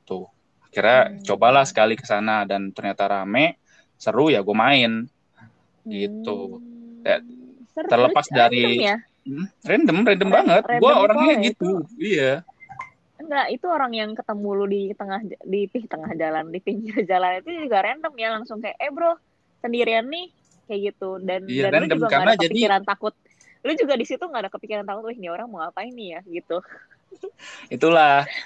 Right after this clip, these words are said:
Speaker 1: Kadang-kadang kan orang kayak gitu kan, cuman lihat, eh, apa, so
Speaker 2: Langsung
Speaker 1: asik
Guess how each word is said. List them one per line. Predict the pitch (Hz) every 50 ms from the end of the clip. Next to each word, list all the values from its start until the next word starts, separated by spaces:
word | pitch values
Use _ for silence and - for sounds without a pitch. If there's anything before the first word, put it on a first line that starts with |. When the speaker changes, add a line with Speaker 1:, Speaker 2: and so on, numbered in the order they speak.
| - _ -
Speaker 1:
Kadang-kadang | 123 127 123 120 139 156 160 196 208
kan | 190
orang | 170 175 196 220
kayak | 208 180 151 151 151 156
gitu | - 165
kan, | - - 117 117 117 117 117
cuman | - 117 120 120 120
lihat, | 120 131 160 160 - _ _ _ _ _
eh, | 117 113 113 110 107 107 107 104 101 107
apa, | - 156 165 180 - - _ _ _ _ _ _ _ _ _ _ _ _ _ _ -
so | - 147 -
Speaker 2:
Langsung | 117 127
Speaker 1:
asik | 131 208 202 -